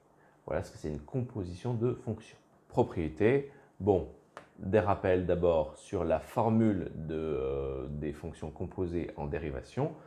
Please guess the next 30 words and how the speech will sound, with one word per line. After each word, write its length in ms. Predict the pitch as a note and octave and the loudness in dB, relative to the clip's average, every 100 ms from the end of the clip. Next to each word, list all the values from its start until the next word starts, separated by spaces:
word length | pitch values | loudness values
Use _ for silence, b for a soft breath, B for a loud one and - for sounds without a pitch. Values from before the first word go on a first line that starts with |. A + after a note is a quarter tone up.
| B B - | B B -10
Vous 80 | G2 | -6
devez 260 | E2 D2+ C#2+ | -4 -2 -2
l'apprendre 300 | C2+ - C#2+ | -4 -6 -10
par 200 | - - | -10 -8
cœur, 220 | C#2+ C#2+ - | -8 -8 -6
j'espère 400 | F2 - D#2 - | -8 -6 -8 -6
que 60 | |
vous 100 | F#2 | -4
la 80 | F#2 | -4
connaissez. 580 | - C2+ - - C#3 D3+ B B - | -4 -8 -10 -4 -4 -4 B B 2
Appliquons-la 600 | C3 - B2+ A#2 G2 F2 | 2 0 -4 0 2 2
bêtement, 520 | G2 G2 G#2 C3 G#2+ | 2 0 0 2 2
hein, 60 | |
rien 140 | F2 G#2 | 2 0
n'a 100 | F#2+ | -2
changé, 300 | - F#2+ F#2 | -4 -4 -4
j'ai 80 | E2 | -4
juste 220 | A#2 A2 | -6 -6
appliqué 320 | - A2+ - | -8 -8 -4
avec 180 | D#2+ D#2+ | -4 -4
les 60 | |
formules, 500 | G2+ F#2 F2 D#2 D#2 - - | -6 -2 -2 -2 -4 -6 -6
euh, 180 | C2 C#2 - | -6 -8 -12
qui, 120 | - | -18
qu'on 200 | - F2 | -6 -2
a 80 | D#2+ | -2
juste 160 | D#2+ D#2 | -4 -6
au-dessus, 400 | D2+ - D#3+ B B B B - | -6 -4 -4 B B B B 2
en 140 | F#2+ | 4
remplaçant, 640 | F#2 G2 G2+ - A2+ F#2 | 4 2 0 -2 -4 -6